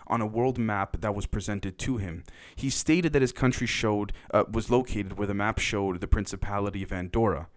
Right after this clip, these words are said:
with the part, along with the parts of France and Spain, and that Taured had existed for almost a thousand years,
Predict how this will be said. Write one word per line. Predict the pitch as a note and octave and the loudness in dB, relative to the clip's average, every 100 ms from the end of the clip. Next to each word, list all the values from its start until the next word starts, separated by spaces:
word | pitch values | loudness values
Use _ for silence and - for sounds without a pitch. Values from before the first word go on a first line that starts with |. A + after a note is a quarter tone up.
| _ _ _ _ - | _ _ _ _ -4
with | A2 - | -4 -2
the | G#2 | 6
part, | - A2 G#2+ | 8 8 4
along | - A2+ A#2 | 4 4 4
with | A2 | 2
the | G#2 | 2
parts | - A2 - | 2 2 -2
of | G2+ | -4
France | A2 G2 - | -2 -2 -4
and | F#2 | -4
Spain, | - A2+ G2 E2 - - - - - | 0 2 2 -2 -10 -20 -20 -16 0
and | A#2+ A#2 | 2 4
that | A#2 - | 4 4
Taured | - D#3+ C#3+ A#2 | 2 2 2 2
had | - A#2 | 0 -2
existed | A2 G2+ A2+ - A2 | -4 -4 -6 -4 -4
for | G#2 | -2
almost | G2+ F#2 | -2 -4
a | G2 | -4
thousand | G2 F#2+ F2+ F#2 | -2 -2 -4 -4
years, | A2 G2 - - | -4 -4 -8 -14